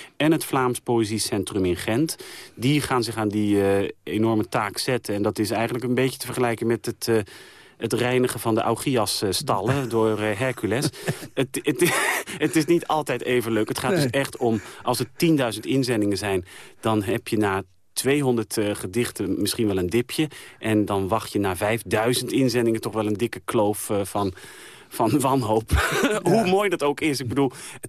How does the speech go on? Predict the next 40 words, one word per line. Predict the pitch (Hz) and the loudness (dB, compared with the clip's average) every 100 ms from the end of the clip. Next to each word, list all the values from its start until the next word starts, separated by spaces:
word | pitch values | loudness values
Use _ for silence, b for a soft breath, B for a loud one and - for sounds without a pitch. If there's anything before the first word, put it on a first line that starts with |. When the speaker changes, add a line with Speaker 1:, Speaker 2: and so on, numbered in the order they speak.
| - | -10
Speaker 1:
duizend | 120 147 170 160 - | -2 0 2 0 -2
gedichten | 123 139 113 | -2 -4 -2
van | 120 | -4
Klaus, | - 139 139 135 - - | 0 0 0 -2 -6 -6
eh, | 113 - - | -6 -6 -10
wens | 139 147 143 | -2 0 0
ik | 131 | 2
ook | 160 165 | 0 2
niemand | 151 123 104 | 2 2 2
toe | 135 120 | 0 4
om | 127 | 4
dat | 120 120 | 4 0
in | 123 | 0
een | 120 | 0
rap | 117 143 - | 0 -2 -2
tempo... | - 127 135 120 | -2 -2 0 0
achter | - 151 - | 0 -2 -2
elkaar, | 160 127 131 | -4 -4 -4
achter | 156 156 - | -2 -4 -2
elkaar | 135 139 117 | -2 -2 -4
te | - | 0
moeten, | 120 117 113 101 B B B B | 2 2 2 -2 B B B B
eh, | - | -6
te | 107 120 | -2 2
moeten | 113 90 | 2 0
verwerken. | 98 104 98 90 95 120 | -2 0 -2 -4 -8 -4
Speaker 2:
Ja. | 139 107 - | -2 -2 -4
Speaker 1:
Dus, | 117 110 - | 0 0 2
eh, | 107 | 0
dat | 123 | 0
doen | - 117 | 2 0
ze | 104 | 0
denk | 104 | -4
ik | 90 | -2
met | 101 92 | -2 -2
genoeg | - 104 90 | 0 0 0
kopjes, | - 90 - - - - | -6 -6 -6 -8 -4 -2
eh, | 87 | 0
rustgevende | 87 95 92 - 92 87 80 | 0 -2 -4 -2 -4 -2 -6
thee. | - 85 78 | -2 -4 -4